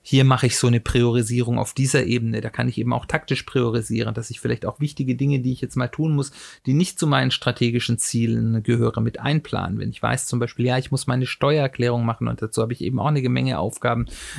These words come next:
die ich, äh, erfüllen muss, dann ist das eine taktisch wichtige Aufgabe. Die spielt zwar in meiner Strategie keine Rolle, aber hier kann ich sie mit einplanen und genauso runterbrechen auf dann die Einzelaufgaben, die ich dann im Alltag irgendwie unterbringen muss.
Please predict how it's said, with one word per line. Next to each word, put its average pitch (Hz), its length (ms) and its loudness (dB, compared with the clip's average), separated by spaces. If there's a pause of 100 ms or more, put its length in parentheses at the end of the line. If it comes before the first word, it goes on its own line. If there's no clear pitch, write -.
(120)
die 123 120 2
ich, - 320 -8
äh, 127 60 0
erfüllen 127 640 0
muss, 151 240 2
dann 127 160 -2
ist - 220 -2
das 143 160 0
eine 135 280 -2
taktisch - 440 -2
wichtige 131 340 0
Aufgabe. 127 360 0
Die 110 100 -4
spielt 135 260 -6
zwar 92 140 -2
in 135 80 0
meiner 131 200 0
Strategie 127 460 -2
keine 113 280 0
Rolle, 117 300 0 (300)
aber 117 320 2 (160)
hier 127 260 2
kann 120 200 0
ich - 120 -2
sie 117 100 2
mit 110 180 0
einplanen 139 540 4
und 123 120 0
genauso 117 480 2 (260)
runterbrechen 117 800 0 (420)
auf 123 440 0 (260)
dann 117 160 4
die 120 120 0
Einzelaufgaben, 117 800 0
die 120 80 -2
ich 113 80 -2
dann 117 160 0
im 117 100 0
Alltag 107 380 -2
irgendwie 127 540 -4 (260)
unterbringen 98 600 -4
muss. - 260 -18